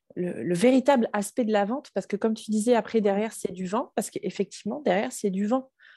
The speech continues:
Moi, je suis désolée, mais quand je vois des choses autour de, euh, avoir une conversation de haut niveau transformatrice, en fait, attends, tu fais quoi ?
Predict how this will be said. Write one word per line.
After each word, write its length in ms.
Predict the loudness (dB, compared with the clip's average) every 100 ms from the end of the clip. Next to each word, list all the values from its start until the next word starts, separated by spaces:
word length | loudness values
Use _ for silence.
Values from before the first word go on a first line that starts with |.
| -8
Moi, 80 | -4
je 60 |
suis 100 | -2
désolée, 400 | 0 2 2 2
mais 140 | 0 -2
quand 160 | -6
je 140 | -6 -2
vois 180 | 0
des 100 | 2
choses 280 | 2 0 -2 -2
autour 400 | -6 -4 -4 -4
de, 260 | 0 2 2
euh, 200 | 2 0 -2 -8 -20 -6
avoir 300 | -2 0 0
une 100 | -2
conversation 720 | -2 -4 -4 -8 -10 -8 -2
de 180 | -2 -2 2
haut 100 | 4
niveau 380 | 6 4 2 -2
transformatrice, 920 | -4 -6 -4 -2 -4 -2 -2 -2 -8 _ _ -20 -18 -16 -12 -6
en 100 | 0
fait, 160 | 4 8
attends, 260 | 6 4 -4
tu 160 | -4
fais 160 | -2 0
quoi ? 220 | 4 4